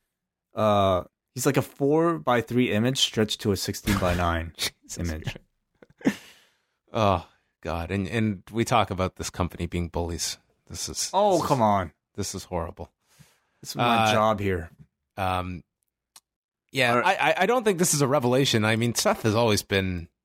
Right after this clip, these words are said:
Speaker 2: a really great talent, but you're right. There is a certain spark now that has been attached to him where, um, he feels like a huge part of the show now.
Speaker 1: And the goofiness is going away in the promos.
Speaker 2: Yeah,
Speaker 1: At least, uh,
Speaker 2: yeah. They're, they're keeping it short,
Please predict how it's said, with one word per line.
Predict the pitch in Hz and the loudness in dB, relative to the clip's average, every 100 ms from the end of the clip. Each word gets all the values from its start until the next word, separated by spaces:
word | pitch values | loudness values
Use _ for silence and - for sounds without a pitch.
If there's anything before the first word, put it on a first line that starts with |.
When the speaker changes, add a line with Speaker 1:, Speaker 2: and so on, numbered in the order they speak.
| _ | _
Speaker 2:
a | 101 | -4
really | 127 143 | 0 0
great | 113 113 - | 0 -2 -2
talent, | 104 92 82 | -2 -2 -4
but | - - | -4 -2
you're | 110 | 0
right. | 92 85 | -2 0
There | 113 | 0
is | 110 | 2
a | 107 | 2
certain | 101 151 123 | 0 0 0
spark | 110 - 104 90 - | -2 0 0 -2 -2
now | 90 85 80 | -2 -2 -2
that | 90 87 | -2 -4
has | 90 | -4
been | - 95 87 - | -2 -2 -2 -8
attached | - 90 82 - | -6 -4 -2 -4
to | 87 | -6
him | 85 87 | -6 -6
where, | 87 85 87 - _ _ _ - | -2 -2 -4 -8 _ _ _ -8
um, | 80 80 80 - - _ | -6 -6 -8 -16 -20 _
he | 101 | 0
feels | 101 110 104 | 2 4 2
like | 92 87 | 2 0
a | 95 | -2
huge | - 151 160 - | 0 0 0 0
part | 87 87 | -2 -2
of | |
the | 82 | 0
show | - 90 | 2 2
now. | 73 - - _ | 0 -8 -12 _
Speaker 1:
And | 139 | 0
the | 151 | 2
goofiness | 151 208 202 139 117 | 4 4 4 4 2
is | 98 | 0
going | 110 98 87 | 2 2 0
away | 87 78 - _ _ | -2 -4 -8 _ _
in | 92 | -8
the | 87 | -6
promos. | - 82 78 - _ _ _ _ _ | -4 -4 -6 -18 _ _ _ _ _
Speaker 2:
Yeah, | 131 143 117 | -2 2 2
Speaker 1:
At | |
least, | 82 - - | 0 -4 -2
uh, | |
Speaker 2:
yeah. | 113 104 78 - | 0 0 -2 -2
They're, | 107 98 | -2 0
they're | 107 101 | 0 -2
keeping | - 147 143 156 | -2 -2 0 0
it | - | 0
short, | - 135 131 127 | 0 2 0 -2